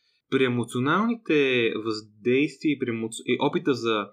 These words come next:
емо-, за постигане на емоционална интелигентност или убедителност, все по-трудно като че ли става в днешно време да го упражняваме, тъй като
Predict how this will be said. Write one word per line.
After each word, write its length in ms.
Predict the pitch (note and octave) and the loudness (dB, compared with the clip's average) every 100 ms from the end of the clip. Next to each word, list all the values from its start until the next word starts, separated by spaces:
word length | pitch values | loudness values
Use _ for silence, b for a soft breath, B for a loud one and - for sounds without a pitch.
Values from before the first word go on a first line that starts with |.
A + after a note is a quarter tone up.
| b b - | b b -6
емо-, 260 | A2+ A2+ A2 | -4 -4 -4
за 120 | - | -6
постигане 460 | - - C3+ D3+ C3+ | -6 -2 0 0 0
на 140 | A#2+ | -2
емоционална 420 | A2 G#2+ G#2 C3 B2+ | -4 -4 -4 -4 -2
интелигентност 520 | G#2+ G2 B2 C3 A#2+ | -2 0 0 -2 -2
или 80 | G#2+ | -2
убедителност, 720 | G2 A#2 B2+ D#3 E3 F#3 - | 0 0 0 -2 -2 -4 -6
все 240 | - E3+ | -4 -4
по-трудно 480 | E3+ E3 D3 D#3 D3+ | -2 -2 0 0 -2
като 140 | C3 B2+ | -4 -2
че 100 | B2 | -2
ли 100 | B2 | -2
става 240 | - B2 | -2 -2
в 40 | |
днешно 260 | B2 A#2+ B2 | -2 -4 -2
време 160 | C3 C#3 | -2 -2
да 160 | A#2+ | -2
го 80 | G#2+ | -2
упражняваме, 600 | G#2 G#2+ G2 A#2+ D3 D#3 | -2 -2 -2 -2 -2 -2
тъй 140 | D3+ C#3+ | -4 -6
като 440 | - - B2 | -8 -4 -4